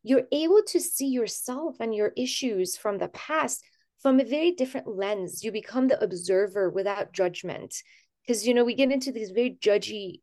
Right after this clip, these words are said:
<laughs> judgy patterns, you know, over our lifetime. And the trauma makes us very judgy, you know, 'cause that is what, you know, survival does.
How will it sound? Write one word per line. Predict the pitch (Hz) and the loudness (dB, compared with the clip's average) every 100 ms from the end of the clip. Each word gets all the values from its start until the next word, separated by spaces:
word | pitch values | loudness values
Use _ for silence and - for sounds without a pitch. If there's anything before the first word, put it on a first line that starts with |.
| _ | _
<laughs> | - | -10
judgy | 185 190 208 240 | -8 -6 -2 -2
patterns, | - - 208 233 180 190 185 | -2 0 4 4 4 2 -2
you | 202 | 0
know, | 202 185 | 4 4
over | 196 202 | 4 4
our | 190 | 4
lifetime. | 185 180 214 - 208 | 4 2 0 -4 -4
And | 196 190 - - _ _ | -4 -6 -16 -20 _ _
the | 233 - - - | -8 -8 -10 -10
trauma | - 247 294 277 | 0 2 4 4
makes | 214 220 220 - | 4 4 2 -6
us | 226 | -4
very | 202 220 | -2 -2
judgy, | 196 180 185 180 - - _ | 0 0 0 -2 -10 -12 _
you | - 220 | -6 -2
know, | 208 196 | -2 -4
'cause | - 220 185 | 0 0 2
that | 214 247 - - | 0 0 -2 2
is | 220 185 | 2 2
what, | - 214 - _ _ _ _ _ | -6 -6 -6 _ _ _ _ _
you | 202 | -4
know, | 208 196 | -2 -2
survival | - 240 208 202 214 214 214 | -2 2 4 4 2 4 4
does. | 185 196 202 - - - | 4 6 6 4 -4 -6